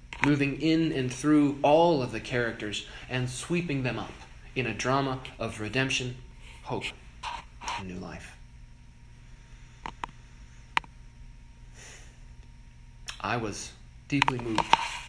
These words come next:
as I think many were, by watching what happened at the sentencing of Amber Geiger this past week. I think nearly everyone in Dallas watched what happened there.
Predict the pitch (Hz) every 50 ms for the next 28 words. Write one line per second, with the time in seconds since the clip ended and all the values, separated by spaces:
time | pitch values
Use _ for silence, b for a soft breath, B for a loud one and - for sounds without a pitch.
0 | - - - 101 98 101 101 123 123 117 117 120 123 127 127 123 117 107 101 92
1 | 90 90 92 - - - - - - - - - 101 98 92 98 110 113 101 -
2 | - 123 117 110 107 107 - - 123 117 - 113 95 87 - B B B B B
3 | B B B B - - - - 98 - - 135 135 131 127 120 113 - - 107
4 | 104 104 101 - - - 113 113 113 110 107 98 104 98 98 98 98 95 98 90
5 | - 90 - - - 95 92 98 - - - 92 90 - - - - - - -
6 | - - - - - - - - - - - - - - - - - - - -
7 | - - - - - - - - 113 - - - 110 117 123 117 117 110 110 107
8 | 123 120 110 104 101 98 95 95 113 120 127 127 113 107 - - - - - -
9 | - - - - - 101 - - 107 107 - 104 101 95 92 92 95 101